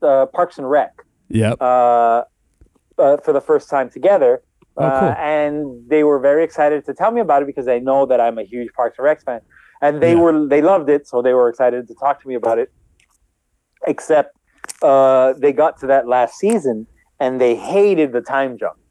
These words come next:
Speaker 2: Oh,
Speaker 1: They
Speaker 2: yeah.
Speaker 1: absolutely hated the time jump. And I remember at the time when it, when it was on the air, I watched it, you know, week to week. I remember
Speaker 2: Yeah.
Speaker 1: thinking, "Oh, what an odd thing to do." But
Speaker 2: Mm-hmm.
Speaker 1: in my head, I was just like,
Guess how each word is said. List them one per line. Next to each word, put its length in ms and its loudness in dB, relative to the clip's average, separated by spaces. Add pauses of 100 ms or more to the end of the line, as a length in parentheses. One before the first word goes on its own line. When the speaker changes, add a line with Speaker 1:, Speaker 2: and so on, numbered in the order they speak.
(480)
Speaker 2:
Oh, 180 -2
Speaker 1:
They 380 2
Speaker 2:
yeah. 640 2
Speaker 1:
absolutely 460 0
hated 340 -2
the 80 -14
time 260 -4
jump. 220 -4 (500)
And 100 -2
I 80 4
remember 320 2
at 100 0
the 80 -8
time 360 -2
when 300 -4
it, 120 -8
when 160 -2
it 60 -2
was 140 -2
on 120 2
the 120 -2
air, 160 4
I 80 4
watched 320 2
it, 100 0 (140)
you 120 -6
know, 120 0
week 200 -6
to 80 -10
week. 300 -2 (100)
I 80 0
remember 280 0
Speaker 2:
Yeah. 60 -4
Speaker 1:
thinking, 380 -6
"Oh, 140 4
what 140 4
an 100 -4 (100)
odd 400 0
thing 180 -4
to 100 -12
do." 340 2 (320)
But 180 2
Speaker 2:
Mm-hmm. 320 -2
Speaker 1:
in 140 -2
my 160 0
head, 180 2
I 140 4
was 160 2
just 220 -2
like, 120 -4